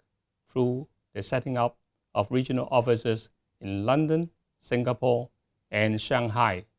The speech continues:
since late twenty nineteen, and more regional offices will be set up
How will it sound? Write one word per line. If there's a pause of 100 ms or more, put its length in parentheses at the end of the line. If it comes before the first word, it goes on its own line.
(140)
since
late
twenty
nineteen, (1040)
and
more
regional
offices (320)
will
be
set
up